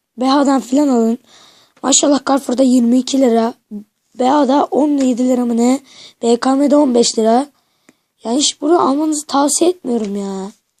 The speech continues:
Carrefour'dan almayın arkadaşlar. Yani ben bir akılsızlık ettim, siz etmeyin. Ee,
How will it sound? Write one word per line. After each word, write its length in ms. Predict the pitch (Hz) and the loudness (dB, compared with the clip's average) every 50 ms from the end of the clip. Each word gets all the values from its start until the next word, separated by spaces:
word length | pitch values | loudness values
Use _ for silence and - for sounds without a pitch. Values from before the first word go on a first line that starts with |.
| _ - | _ -6
Carrefour'dan 380 | 247 247 240 269 262 240 254 247 | -6 -4 -4 -4 -4 -2 -2 0
almayın 360 | 247 269 285 254 247 226 214 | 0 0 0 0 -2 -2 -4
arkadaşlar. 640 | 220 214 - - 202 202 202 185 - - 196 185 180 - _ _ _ _ _ _ _ _ _ _ _ _ _ _ _ _ _ _ _ _ _ _ _ _ _ _ _ _ _ 220 | -4 -6 -8 -8 -10 -8 -6 -6 -6 -8 -8 -12 -12 -16 _ _ _ _ _ _ _ _ _ _ _ _ _ _ _ _ _ _ _ _ _ _ _ _ _ _ _ _ _ -12
Yani 160 | 202 202 196 | -10 -4 -2
ben 220 | 233 247 247 254 | 0 0 2 2
bir 60 | 254 | 0
akılsızlık 560 | 247 247 240 269 254 226 - 226 233 247 233 240 | 0 0 0 -2 -2 -2 -2 -4 -4 -4 -2 -4
ettim, 320 | 233 - - - 269 269 | -4 -4 -6 -10 -8 -8
siz 200 | 240 - 220 220 | -8 -8 -4 -4
etmeyin. 480 | 240 233 - _ 214 214 214 220 240 - _ _ _ _ _ _ _ _ _ _ _ _ _ _ _ _ _ _ _ _ _ _ _ _ _ _ _ _ _ _ - | -4 -6 -6 _ -10 -10 -8 -10 -10 -14 _ _ _ _ _ _ _ _ _ _ _ _ _ _ _ _ _ _ _ _ _ _ _ _ _ _ _ _ _ _ -8
Ee, 840 | - 226 226 220 220 220 220 220 220 220 214 220 220 214 214 220 | -6 -2 -2 0 0 0 0 0 2 2 2 0 0 0 0 -2